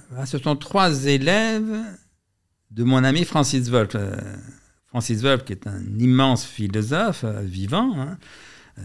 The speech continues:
mais qui a été prof pendant très longtemps à Rudulm, justement. Euh, il a succédé, au fond, à Louis Althusser, qui a été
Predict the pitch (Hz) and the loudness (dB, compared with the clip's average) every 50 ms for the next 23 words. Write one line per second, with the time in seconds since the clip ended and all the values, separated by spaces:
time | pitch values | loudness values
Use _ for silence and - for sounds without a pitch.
0 | 98 107 117 110 139 123 - 120 110 - 151 151 143 - 127 120 117 - 135 127 | -8 -8 -2 0 0 0 2 0 0 2 2 2 2 4 2 2 2 2 2 4
1 | 123 127 131 - 190 180 156 131 165 175 151 165 160 139 123 110 113 107 - - | 4 4 4 4 4 4 6 6 6 6 6 6 6 6 4 4 2 0 2 0
2 | 113 101 104 110 98 90 95 98 98 98 95 95 95 95 101 117 - _ _ _ | 0 2 2 0 -2 -4 -6 -8 -6 -8 -10 -10 -10 -10 -12 -12 -16 _ _ _
3 | _ _ _ _ 101 92 92 87 - - 110 - - 107 92 123 117 107 - - | _ _ _ _ -20 -14 -12 -10 -8 -6 -6 -4 -4 -2 2 2 2 2 2 2
4 | 123 110 104 92 95 107 101 92 90 - 101 90 - 147 156 143 - - - 85 | 2 2 4 2 2 2 2 0 0 -2 -4 -2 0 0 0 0 0 -2 -6 -6
5 | - - 104 95 87 | -4 -4 -4 -4 -4